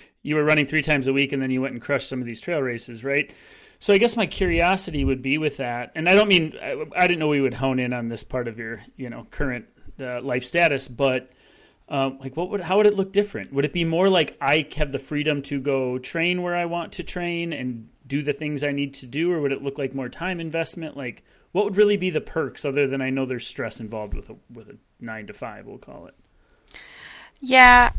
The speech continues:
Speaker 2: I would say I would definitely find something. I don't think I could ever completely just run. Like, um, I've always been a self-starter, always trying to, you know, in college I was always hustling,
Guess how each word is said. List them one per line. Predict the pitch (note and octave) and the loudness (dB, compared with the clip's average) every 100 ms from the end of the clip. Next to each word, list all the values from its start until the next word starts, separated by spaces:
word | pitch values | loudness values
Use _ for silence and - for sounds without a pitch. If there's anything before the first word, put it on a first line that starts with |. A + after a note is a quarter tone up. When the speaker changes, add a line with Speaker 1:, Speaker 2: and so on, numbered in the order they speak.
| - | 6
Speaker 2:
I | B3+ | 6
would | C#4+ D#4 | 6 2
say | - A#3+ A3+ A3+ | 2 4 6 4
I | - G#3 | 4 2
would | G3 | 2
definitely | G3+ - F#3+ | 0 0 -6
find | F#3+ - E3+ E3+ - | -6 0 0 0 -4
something. | - - - G#2+ - | -6 -6 -6 -2 6
I | A3 | 6
don't | A3+ A#3 | 6 0
think | A3 | -4
I | G#3 G#3+ | -2 -2
could | G3 | 0
ever | F#3+ F#3+ - G3+ G#3 _ - | 0 0 0 -2 -6 _ -10
completely | G3+ - - G3 - - - A3 | -8 -8 -10 -6 -6 -6 -4 -4
just | G#3+ A#3 A3+ - - | -4 -4 -4 -4 -2
run. | A3+ A3+ A#3 B3+ _ - - _ - | 0 0 -2 -6 _ -20 -20 _ -6
Like, | G3 F#3 F3+ - - _ _ _ _ | -2 -2 -4 -10 -20 _ _ _ _
um, | G3+ G3 F3+ G2+ - G3+ | -4 -2 -2 -2 -4 -4
I've | F#3+ | -2
always | G3 G3 G3 | 0 0 -2
been | - F#3+ F#3 | -2 -2 -2
a | |
self-starter, | F#3 F3+ F3 - - F3 F3 F3 F3 F3 F#3+ _ _ - | -2 -2 -2 -4 0 0 2 0 0 -2 -6 _ _ -6
always | F3+ F3+ F#3 | -4 -4 -4
trying | F#3 F3 | -4 -4
to, | F3 F3 F3 - - | -4 -6 -8 -10 -10
you | E3+ | -8
know, | E3+ | -6
in | - F3+ F3 - | -4 -6 -6 -10
college | - - E3+ F3+ F#3 | -6 -2 0 0 -2
I | F3 | -2
was | F3 | -2
always | F3+ F3+ F3+ | -4 -4 -2
hustling, | - F3+ - F#3 F3+ F3 F3+ | 0 0 0 -4 -2 -2 -4